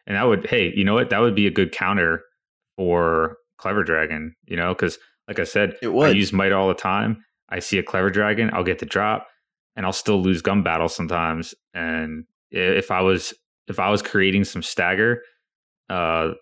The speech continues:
Speaker 1: then that would even the playing field out against his Clever Dragons. And I'd be, I, I would, I mean, it still wouldn't create, uh, a full balance within the Crucible, but at least it would help things out 'cause, you know, you get your people that like your hand cannons that could probably switch over to Mida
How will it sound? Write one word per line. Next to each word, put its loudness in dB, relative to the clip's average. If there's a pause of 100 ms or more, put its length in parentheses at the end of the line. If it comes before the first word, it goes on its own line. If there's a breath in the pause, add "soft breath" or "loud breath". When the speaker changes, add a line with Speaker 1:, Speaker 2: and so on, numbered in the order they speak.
Speaker 1:
then -4
that 0
would 4
even 0
the -2
playing -2
field 0
out -2
against -2
his -8
Clever 0
Dragons. -2 (200)
And -2
I'd 0
be, 2
I, 0 (200)
I -6
would, 0 (880 loud breath)
I -4
mean, 2
it 0
still 4
wouldn't 4
create, 2 (180)
uh, 0 (720)
a -10
full 2
balance 0
within -2
the -4
Crucible, -2
but 0
at 2
least -2
it 2
would 2
help -2
things -2
out 0
'cause, -2
you 0
know, 0
you -2
get -4
your -4
people 0
that 0
like -2
your -2
hand 0
cannons -2
that -2
could -6
probably 0
switch -2
over 0
to -2
Mida 0